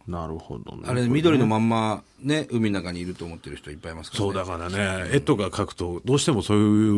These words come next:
Speaker 1: う色に
Speaker 2: そうそうそうそう。
Speaker 1: 描いちゃうけどね。
Speaker 2: 緑。
Speaker 1: 実際は違うというね。
Speaker 2: 実際は茶色ですよ、
Speaker 1: ね。
Speaker 2: 本当にね。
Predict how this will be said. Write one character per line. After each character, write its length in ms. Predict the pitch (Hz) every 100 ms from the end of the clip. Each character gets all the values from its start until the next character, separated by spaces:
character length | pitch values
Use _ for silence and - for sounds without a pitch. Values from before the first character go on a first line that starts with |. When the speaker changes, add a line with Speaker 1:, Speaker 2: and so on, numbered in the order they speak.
| 104
Speaker 1:
う 40 |
色 220 | 104 117 101
に 280 | 85 71 -
Speaker 2:
そ 180 | -
う 20 | 95
そ 120 | 87
う 20 |
そ 0 |
う 20 |
そ 80 | 127
う。 20 |
Speaker 1:
描 40 | 98
い 40 |
ち 120 | -
ゃ 40 | 80
う 60 |
け 80 | 76
ど 60 | 78
ね。 100 | 85
Speaker 2:
緑。 100 | 104
Speaker 1:
実 220 | 127 131
際 240 | 160 165 160
は 240 | 151 139 - 123
違 40 | 123 117
う 60 |
と 140 | 101 85
い 20 |
う 40 |
ね。 60 | 69
Speaker 2:
実 220 | 98 -
際 160 | 127 123
は 80 | 117
茶 160 | -
色 140 | 113 123
で 100 | 131
す 120 | 107
よ、 120 | 95
Speaker 1:
ね。 160 | 92 95
Speaker 2:
本 80 |
当 40 | 80
に 60 |
ね。 120 | 82